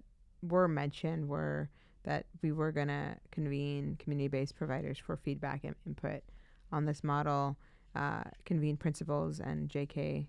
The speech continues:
teachers for some feedback, uh, think about the existing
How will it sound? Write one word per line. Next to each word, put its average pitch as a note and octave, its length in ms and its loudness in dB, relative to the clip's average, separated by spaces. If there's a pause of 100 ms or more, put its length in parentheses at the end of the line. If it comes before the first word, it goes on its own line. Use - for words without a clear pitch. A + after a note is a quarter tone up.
(120)
teachers D3 460 0
for - 300 -4
some D3 180 -6
feedback, C#3 600 -2 (460)
uh, C#3+ 260 -4 (180)
think E3+ 180 2
about D3 400 2 (560)
the D#3 260 -2
existing C#3+ 800 -2